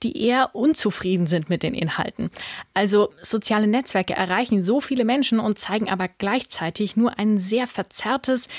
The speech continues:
negatives und emotional aufgeladenes Bild der Realität.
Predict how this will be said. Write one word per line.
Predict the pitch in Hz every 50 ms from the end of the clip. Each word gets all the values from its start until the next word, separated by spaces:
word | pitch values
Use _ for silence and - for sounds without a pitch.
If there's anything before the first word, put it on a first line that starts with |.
| - - -
negatives | 208 190 220 240 269 247 233 - - 240 233 208 214 208 -
und | - 208 208 202 - - -
emotional | - 208 220 226 214 - 220 208 185 190 - -
aufgeladenes | - - 247 - - - 180 156 139 - - 156 160 151 -
Bild | - - - - -
der | 151 147
Realität. | 147 143 - - - - - - - 156 - - - - - -